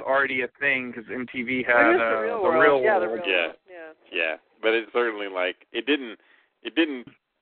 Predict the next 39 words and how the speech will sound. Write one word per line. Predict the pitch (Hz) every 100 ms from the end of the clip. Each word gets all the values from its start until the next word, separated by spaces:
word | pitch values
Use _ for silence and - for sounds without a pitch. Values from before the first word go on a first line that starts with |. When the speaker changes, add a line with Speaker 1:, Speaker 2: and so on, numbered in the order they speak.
| _
Speaker 3:
film | 175 175 151
didn't | 135 113
turn | - 110 107
all | 101
this | 101 95 107
way, | 98 98
but | 98 101
man, | 107 107
oh | 107
man, | 107 101 90 82 _ _ _ _ _ _ _ _ _ _ _
I | - 92
could | - 98 _
deal | 90 87
without | 82 87 82
reality | 82 85 82 78 78 _ -
T |
V. | 147
Speaker 1:
I | 185
would, | 240 214
Speaker 3:
That |
would | 151
Speaker 1:
I | 170
Speaker 3:
be |
Speaker 1:
would | 220 226
have | 208
Speaker 3:
fun. | 202
Speaker 1:
been |
a | 190
lot | 165 170
more | 175 160
interested | 160 160 156 - 139
in | 131 113 -
Survivor | 127 127 135 123 120
if | 110
there | 117
had | 113
been | 110 107
witches. | 107 110 - - - _ _ _ _ _ _ _ _ -
Speaker 3:
Oh, | 123 123